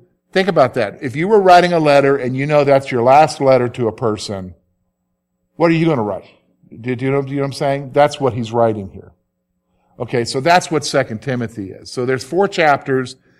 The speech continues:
and we're gonna go through this. Again, it's a pastoral letter, and he's giving advice to Timothy to, uh, to help him as being a minister of Christ. And so there's a lot of information there for you and I,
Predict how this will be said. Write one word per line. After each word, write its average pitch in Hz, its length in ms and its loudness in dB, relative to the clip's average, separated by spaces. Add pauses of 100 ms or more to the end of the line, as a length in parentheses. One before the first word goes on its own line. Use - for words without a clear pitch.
(380)
and 147 100 -6
we're 175 100 2
gonna 214 140 2
go 160 280 4
through 147 240 -2
this. 120 440 -2 (160)
Again, 143 300 -2
it's 160 160 -4
a 135 60 -6
pastoral 156 580 -2
letter, 127 320 2
and 120 100 -4
he's 110 140 -6
giving 135 320 -2
advice 127 540 -2
to 175 200 -6
Timothy 123 840 -6 (600)
to, 120 600 -2 (320)
uh, 110 360 -6 (120)
to 147 120 -8
help 170 300 2
him 127 280 -2
as 139 480 -2
being 147 340 -4
a 147 80 0
minister 156 500 -2
of 143 120 -6
Christ. 170 480 -4 (360)
And 131 80 -10
so 165 140 0
there's 147 200 4
a 147 40 0
lot 160 240 6
of 196 100 0
information 143 680 -2
there 131 200 4
for 127 160 -4
you 123 200 0
and 113 120 0
I, 131 380 2